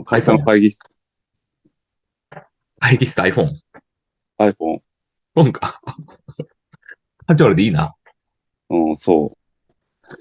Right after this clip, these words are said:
Speaker 1: まあでも、Twitterのスペースっていう機能がそういう感じなんですよ、なんか。
Speaker 2: そういう感じなんだ。
Speaker 1: そう、著名、著名な、例えば、フォローしてる、わかんないけど、
Speaker 2: うん。
Speaker 1: えっと、有名な人が始めたら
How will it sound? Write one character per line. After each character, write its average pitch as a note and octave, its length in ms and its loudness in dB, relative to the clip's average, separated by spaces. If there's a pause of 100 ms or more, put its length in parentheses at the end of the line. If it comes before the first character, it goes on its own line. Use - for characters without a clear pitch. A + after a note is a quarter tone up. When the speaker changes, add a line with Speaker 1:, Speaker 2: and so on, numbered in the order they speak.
(160)
Speaker 1:
ま - 100 4
あ - 20 6
で D#3+ 80 6
も、 G#2+ 60 4
Twitter A#3 360 2
の B3+ 80 4
ス - 100 -8
ペ C#4 100 2
ー A3 60 6
ス - 140 -6
っ C#3+ 40 -12
て G2+ 60 4
い F#2+ 40 4
う - 40 0
機 G2+ 140 2
能 F2 100 0
が D#2 80 -8
そ A#2+ 180 0
う B2+ 60 2
い C3 40 -2
う - 40 -4
感 A#2+ 160 -4
じ A#2+ 60 -4
な A2+ 60 -2
ん G2+ 40 -4
で - 40 -10
す - 40 -20
よ、 - 80 -18
な - 100 -14
ん - 20 -16
か。 - 180 -20
Speaker 2:
そ B2+ 60 -2
う - 20 4
い - 20 4
う D3 40 0
感 D3 100 4
じ C3+ 60 0
な C3+ 40 -2
ん G2+ 80 -6
だ。 D#2 140 -8 (640)
Speaker 1:
そ G2+ 80 4
う、 - 20 0
著 - 180 0
名、 F3 260 6 (140)
著 C#3+ 180 -2
名 F3 160 6
な、 E3+ 120 4 (140)
例 E3+ 120 4
え D3 40 6
ば、 F#2 260 2
フ - 200 -12
ォ - 20 -4
ロ F2+ 120 -2
ー - 20 -6
し - 100 -12
て F#2+ 80 0
る、 F2+ 400 0
わ F#2 120 -4
か G2 80 0
ん F2+ 80 -2
な D2+ 100 -4
い C#2 60 -10
け C#2+ 80 -12
ど、 C#2 260 -12 (300)
Speaker 2:
う - 20 -14
ん。 - 60 -10 (180)
Speaker 1:
え C2+ 120 -4
っ - 40 -6
と、 - 220 0
有 A2 180 6
名 A2+ 160 6
な A2+ 100 4
人 C#3 180 0
が D3 300 2 (640)
始 G2 220 0
め G#2 100 0
た C3 120 -2
ら C#3 280 0